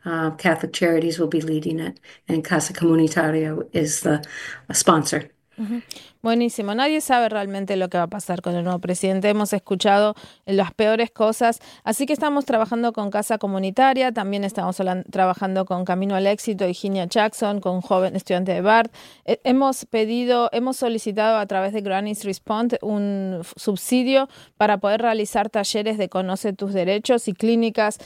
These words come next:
Speaker 2: eh, de-, legales. Eh, estamos esperando a ver qué pasa con esos subsidios que hemos pedido. Seguimos todavía con las clases de inglés los sábados,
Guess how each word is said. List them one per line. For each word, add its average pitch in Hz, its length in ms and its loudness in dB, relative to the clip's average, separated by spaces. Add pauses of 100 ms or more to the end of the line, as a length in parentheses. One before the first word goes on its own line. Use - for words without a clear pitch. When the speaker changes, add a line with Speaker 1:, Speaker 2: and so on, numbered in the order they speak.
(260)
Speaker 2:
eh, 175 340 0
de-, 180 180 -4
legales. 202 760 2
Eh, 202 320 0
estamos 214 420 -2
esperando 196 420 0
a 185 60 0
ver 190 160 0
qué 190 100 -4
pasa 180 300 -4
con 165 220 -6
esos 175 320 -6
subsidios 185 480 -2
que 190 100 -2
hemos 180 160 -2
pedido. 277 500 4
Seguimos 262 400 0
todavía 233 360 2
con 214 160 -4
las 196 100 -4
clases 214 380 -2
de 208 60 -2
inglés 202 340 0 (340)
los 185 160 0
sábados, 269 580 4